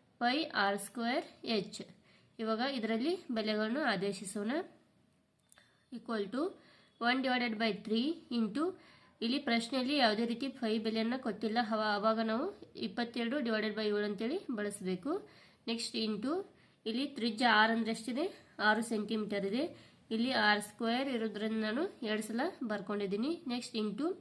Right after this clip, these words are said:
ಎಚ್ ಅಂದ್ರೆ ಎಷ್ಟಿದೆ? ಏಳು ಇದೆ, ಹಾಗಾಗಿ into ಏಳು. ಇವಾಗ ಇದು ಏಳು, ಈ ಏಳು ಕ್ಯಾನ್ಸಲ್ ಆಯ್ತು. ಏಳು ಒಂದ್ಲೆ,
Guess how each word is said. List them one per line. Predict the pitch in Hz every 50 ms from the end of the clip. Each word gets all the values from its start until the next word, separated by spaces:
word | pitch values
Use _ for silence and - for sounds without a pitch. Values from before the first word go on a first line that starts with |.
| - - - _ - - _ _ _ _ _ _ -
ಎಚ್ | 214 233 233 233 - 277
ಅಂದ್ರೆ | 254 247 240 240
ಎಷ್ಟಿದೆ? | 233 233 - 254 269 311 - - 202
ಏಳು | 220 214 220 220
ಇದೆ, | 208 190 247 285
ಹಾಗಾಗಿ | 254 233 202 220 214 233 302 349 - 220
into | 220 214 - 226 262 -
ಏಳು. | 262 247 220 190 185 185 - - - - - - _ _ _ - - _ _ _ _ _ _ _
ಇವಾಗ | 240 233 226 214 196 196 240 302 370 359 - - - _ _ _ _ _ _ _ _ _ _ _ _ _ _ - - -
ಇದು | 277 269 262 226 277
ಏಳು, | 269 262 262 285 330 370 - - - 269
ಈ | 247 247
ಏಳು | 240 233 233 233 233
ಕ್ಯಾನ್ಸಲ್ | 233 226 208 196 190 220 214
ಆಯ್ತು. | 208 202 190 185 - 294 349 403 - - - - - _ _ _ _ -
ಏಳು | 233 233 240 233
ಒಂದ್ಲೆ, | 233 220 226 240 247 294